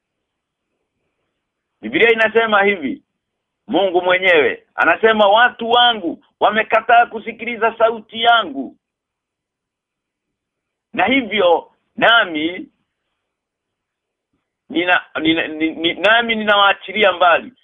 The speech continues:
Katika Zaburi eighty-one, verses eleven, anasema, "Watu wangu hawakusikia sauti yangu,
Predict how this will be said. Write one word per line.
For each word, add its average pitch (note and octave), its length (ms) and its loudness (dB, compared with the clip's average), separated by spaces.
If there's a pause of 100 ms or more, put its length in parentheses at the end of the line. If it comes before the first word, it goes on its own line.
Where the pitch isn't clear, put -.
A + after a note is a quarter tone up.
(160)
Katika A3 340 -2
Zaburi F#3+ 760 -4 (680)
eighty-one, F#3+ 720 0 (1300)
verses E3+ 420 0
eleven, E3 560 -2 (680)
anasema, G3 540 0
"Watu G3+ 340 2
wangu F#3 400 0 (480)
hawakusikia D3+ 720 -2
sauti C3 340 -4
yangu, A#2 440 -4